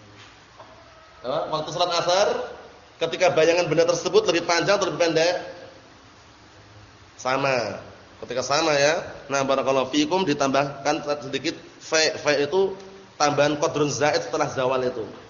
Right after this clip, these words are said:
Nah. Kemudian waktu maghrib apa? Ketika matahari terbit atau terbenam? Dari arah mana? <laughs> Terbenam dari arah mana?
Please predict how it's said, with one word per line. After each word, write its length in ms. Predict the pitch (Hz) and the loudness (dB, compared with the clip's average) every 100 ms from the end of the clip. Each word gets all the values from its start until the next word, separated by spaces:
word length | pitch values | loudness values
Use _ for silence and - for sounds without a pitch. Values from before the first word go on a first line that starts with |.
| 123 | -6
Nah. 320 | 123 107 90 90 - - - - - - - - - - - | -4 -4 -6 -12 -18 -20 -20 -20 -20 -20 -20 -20 -20 -20 -2
Kemudian 560 | 165 185 180 - 208 220 | 0 4 4 6 4 4
waktu 180 | 208 208 202 | 2 2 2
maghrib 320 | 190 202 214 | 4 4 2
apa? 480 | 185 185 202 - - - - | 2 2 2 -4 -10 -16 -4
Ketika 320 | 175 180 190 | -2 0 2
matahari 640 | 185 180 175 170 190 240 - - - - - - - - - - - | 2 4 4 4 4 4 0 -6 -14 -18 -20 -20 -20 -20 -20 -20 -6
terbit 320 | - 165 139 | -2 0 2
atau 160 | 196 185 | 2 2
terbenam? 560 | 190 160 165 185 220 240 - - - - - - - - | 2 2 4 2 0 -6 -12 -18 -20 -20 -20 -20 -20 -20
Dari 160 | - 147 165 | 0 4 4
arah 180 | 170 | 4
mana? 240 | 170 170 180 208 - - - - - - - - - - - - - - - - - - - - - | 4 4 2 0 -6 -14 -18 -20 -20 -20 -20 -20 -20 -20 -20 -20 -20 -20 -20 -20 -20 -20 -20 -20 -12
<laughs> 880 | 151 120 - 131 - 123 123 - - - - - - - - - - - - - - - - - - - - - | -10 -10 -12 -12 -6 -4 -4 -6 -14 -18 -20 -20 -20 -20 -20 -20 -20 -20 -20 -20 -20 -20 -20 -20 -20 -20 -20 -6
Terbenam 400 | - 175 160 190 | -2 2 2 4
dari 160 | 185 185 | 4 6
arah 160 | 196 | 6
mana? 240 | 190 190 | 6 4